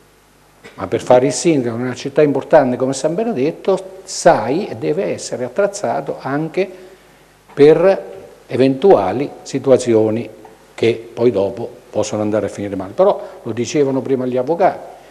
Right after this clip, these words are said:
noi siamo un paese garantista, ci mancherebbe altro, i gradi di giudizio sono tre, tutti avranno il ristoro,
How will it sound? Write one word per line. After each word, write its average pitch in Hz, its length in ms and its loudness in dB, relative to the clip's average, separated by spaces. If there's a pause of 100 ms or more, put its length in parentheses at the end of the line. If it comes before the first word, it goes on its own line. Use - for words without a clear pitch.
(160)
noi 131 140 -4
siamo 110 220 -2
un 104 100 -6
paese 107 280 -2
garantista, 120 540 -6
ci 95 120 -10
mancherebbe 104 480 -6
altro, - 300 -8
i - 20 -14
gradi 113 300 -6
di 113 120 -6
giudizio 113 480 -8
sono 107 280 -12
tre, 165 260 -4 (500)
tutti 135 320 0
avranno 120 320 4
il 117 80 -4
ristoro, 117 580 0